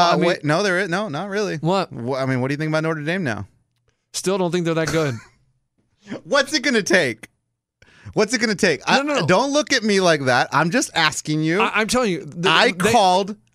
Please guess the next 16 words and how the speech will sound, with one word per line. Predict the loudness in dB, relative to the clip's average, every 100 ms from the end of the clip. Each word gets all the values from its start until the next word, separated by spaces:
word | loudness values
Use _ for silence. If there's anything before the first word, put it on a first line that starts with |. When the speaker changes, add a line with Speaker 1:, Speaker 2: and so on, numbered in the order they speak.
| -2
Speaker 1:
I | -2
called | 0 0 0 0
Notre | -2
Dame, | 0 -2 0
and | -2 -4
I'm | -4 -2 0
gonna |
be | 0 0
honest, | 0 0 -2
like, | -2 -2
I |
talk | -2 -2
out | 0
of |
my | -2
butt, | -2 0 -2 -2